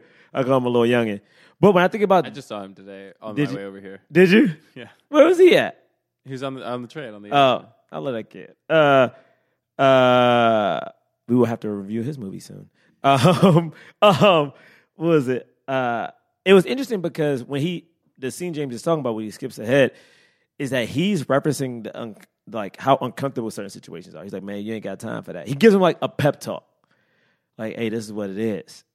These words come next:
Speaker 1: You know, like, you wanna make it, you gotta do these things." And it's so casual that I'm like, "Damn," it's, it was kinda cool to have that moment. Um,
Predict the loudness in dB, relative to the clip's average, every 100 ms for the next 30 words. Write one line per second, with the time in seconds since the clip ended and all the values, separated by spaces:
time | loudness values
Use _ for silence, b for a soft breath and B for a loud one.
0 | _ -4 0 2 2 -2 -6 -6 -6 -4
1 | -4 -6 -8 -10 -6 -6 -8 -10 -14 -8
2 | 2 2 2 -2 4 4 4 0 -2 2
3 | 2 0 -2 -4 -8 -10 -14 -10 -8 -4
4 | -6 -8 -16 -12 -4 -4 -2 -4 -4 -4
5 | 0 0 0 -4 -6 -8 -6 -6 -8 -14
6 | _ _ _ _ _ _ _ _ -4 -2
7 | -2 -6 -12 -20